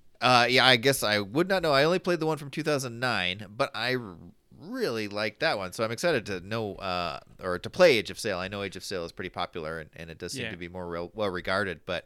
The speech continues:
Speaker 1: the
Speaker 2: Well, and
Speaker 1: original one from two thousand nine is really good.
Speaker 2: It's basically, the, from my understanding, it's the same game. There's, like, two,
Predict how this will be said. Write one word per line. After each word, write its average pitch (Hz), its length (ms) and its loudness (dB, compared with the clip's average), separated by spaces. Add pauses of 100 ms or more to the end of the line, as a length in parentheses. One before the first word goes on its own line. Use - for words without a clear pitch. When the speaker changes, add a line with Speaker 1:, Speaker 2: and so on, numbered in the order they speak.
(160)
Speaker 1:
the 104 120 -4
Speaker 2:
Well, 202 140 0
and 214 100 0
Speaker 1:
original 403 280 0
one 165 120 -6
from - 160 -18
two 175 120 -4
thousand 135 220 -2
nine 127 280 -4
is 120 220 -8 (400)
really 117 320 -2
good. 156 320 -2 (120)
Speaker 2:
It's - 200 -8
basically, 262 520 2
the, 175 140 -4
from 196 160 0
my 220 140 4
understanding, 170 420 -2
it's 151 220 -4
the 135 100 -4
same 151 360 2
game. 123 360 2
There's, 120 220 0
like, 117 180 2
two, 147 240 0